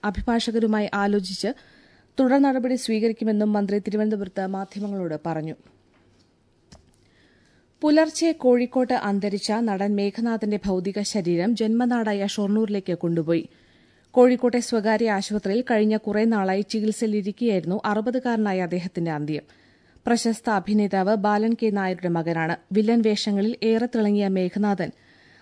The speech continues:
അൻപതിലേറെ ചിത്രങ്ങളിൽ അഭിനയിച്ചിട്ടുണ്ട്. സംസ്കാരം ഇന്ന് ഉച്ചയ്ക്ക് രണ്ടിന് ഷൊർണൂരിലെ വീട്ടുവളപ്പിൽ നടത്തും. മന്ത്രിമാരായ ജി ആർ അനിൽ, സജി ചെറിയാൻ തുടങ്ങിയവർ അദ്ദേഹത്തിന്റെ വിയോഗത്തിൽ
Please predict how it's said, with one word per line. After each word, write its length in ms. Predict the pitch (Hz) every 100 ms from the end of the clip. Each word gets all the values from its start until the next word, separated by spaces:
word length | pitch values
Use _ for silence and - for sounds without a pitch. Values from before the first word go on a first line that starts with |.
| -
അൻപതിലേറെ 560 | 247 247 285 285 277 254
ചിത്രങ്ങളിൽ 500 | 240 214 202 175 160
അഭിനയിച്ചിട്ടുണ്ട്. 720 | 180 208 170 170 165 165 165
സംസ്കാരം 540 | 202 190 - 196 202
ഇന്ന് 120 | 202
ഉച്ചയ്ക്ക് 320 | 190 - 202
രണ്ടിന് 400 | 226 208 202 226
ഷൊർണൂരിലെ 540 | 262 233 214 220 190 180
വീട്ടുവളപ്പിൽ 580 | 190 190 202 160 170 165
നടത്തും. 340 | 160 - 170 - _ - _ _ 262
മന്ത്രിമാരായ 680 | 269 285 330 311 277 262
ജി 200 | 220 202
ആർ 160 | 220 202
അനിൽ, 300 | 190 185 175
സജി 300 | 214 226 202
ചെറിയാൻ 360 | 220 226 208 208
തുടങ്ങിയവർ 480 | 208 202 214 196 185
അദ്ദേഹത്തിന്റെ 480 | 180 196 196 202 196
വിയോഗത്തിൽ 540 | 202 214 214 196